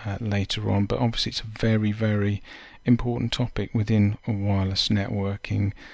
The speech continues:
Uh, obviously, due to the ubiquitous nature of Wi-Fi networks, you can access them all around, within and even outside of a facility. So having a secured,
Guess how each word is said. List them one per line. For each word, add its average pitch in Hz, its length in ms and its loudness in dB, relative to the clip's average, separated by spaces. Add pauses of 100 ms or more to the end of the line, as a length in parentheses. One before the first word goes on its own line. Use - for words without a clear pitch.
(360)
Uh, 107 200 0
obviously, 110 280 -2
due 113 180 0
to - 100 -4
the 107 80 -2
ubiquitous 107 720 0
nature 104 480 4
of 98 60 -6
Wi-Fi 101 440 0
networks, 98 540 -2
you 101 80 -4
can 95 260 2 (400)
access - 460 0
them 107 340 4 (220)
all 113 320 -2
around, 104 600 2
within 104 440 2
and 101 240 4
even 117 240 0
outside 104 560 2
of 104 80 -4
a 104 40 -14
facility. 107 680 -4
So 101 320 -2 (320)
having 107 400 0
a 101 60 2
secured, 107 880 -2